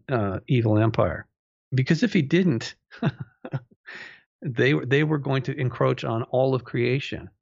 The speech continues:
I mean, that's, that's what they're, that's what they've been doing. It's like a virus or whatever, mold or something. They just, they're, they're never gonna stop. They're never satisfied with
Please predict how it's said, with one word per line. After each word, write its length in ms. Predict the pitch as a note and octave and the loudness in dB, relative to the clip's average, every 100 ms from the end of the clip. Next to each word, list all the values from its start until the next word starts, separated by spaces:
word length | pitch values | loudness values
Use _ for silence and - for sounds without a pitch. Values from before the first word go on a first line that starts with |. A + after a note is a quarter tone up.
| _ _ - | _ _ -4
I 40 | |
mean, 160 | A#2 A#2 | 0 0
that's, 380 | A#2+ A#2+ - _ | 0 -2 -12 _
that's 260 | - A2 - | -6 -6 -6
what 100 | A#2 | -2
they're, 280 | B2+ B2 - _ | -2 -2 -6 _
that's 420 | C#3 B2 B2 A#2 - | -10 -4 -2 -2 -4
what 120 | C3 | -2
they've 180 | B2 A#2 | -2 2
been 260 | C#3+ D3 | 2 4
doing. 360 | C3 G2+ E2 - _ _ _ _ | 4 0 -2 -12 _ _ _ _
It's 60 | _ | _
like 160 | A#2+ A2 | -4 -4
a 60 | |
virus 440 | A2+ A2 A2+ A2+ - | -2 0 0 -2 -2
or 280 | A2 G#2 G#2+ - | -2 -2 -6 -4
whatever, 520 | B2 C3 A#2+ - - _ _ _ | 0 0 0 -4 -14 _ _ _
mold 360 | A#2+ A2+ A#2+ G#2+ | 0 2 2 -2
or 80 | G2 | -6
something. 340 | A#2 A2+ G2+ | -6 -6 -6
They 140 | G2+ A2 | -2 -2
just, 280 | B2 - | -2 -4
they're, 260 | - G#2+ A2 A2+ | -2 0 -2 0
they're 160 | A#2+ | 4
never 340 | B2 C3 C#3 C#3+ | 4 4 4 2
gonna 180 | C#3+ | 0
stop. 400 | B2+ - C#3 A2+ | -2 -2 -2 -2
They're 240 | - G#2+ A2 | -4 -6 -6
never 360 | C3 A#2 A#2+ C3+ | -4 -2 -2 -2
satisfied 640 | - A#2 A#2 - A#2 A2 | 0 0 0 -2 0 0
with 180 | A2 G#2+ | -2 -6